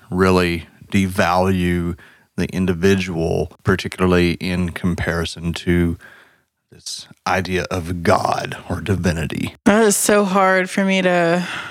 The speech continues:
Speaker 2: wrap my brain around. I think due in large part to the fact that I am so fortunate in my upbringing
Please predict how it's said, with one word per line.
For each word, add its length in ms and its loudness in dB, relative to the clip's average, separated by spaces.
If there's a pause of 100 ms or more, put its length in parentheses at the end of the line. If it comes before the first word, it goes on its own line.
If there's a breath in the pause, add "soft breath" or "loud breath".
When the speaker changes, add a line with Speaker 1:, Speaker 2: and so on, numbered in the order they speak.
(280 loud breath)
Speaker 2:
wrap 300 2
my 180 2
brain 300 2
around. 500 4
I 80 2
think 420 0 (1900)
due 180 4
in 140 4
large 300 2
part 360 0
to 100 -2
the 100 -2
fact 400 0
that 100 0
I 160 0
am 240 0
so 720 0
fortunate 800 2
in 340 4
my 180 2
upbringing 580 2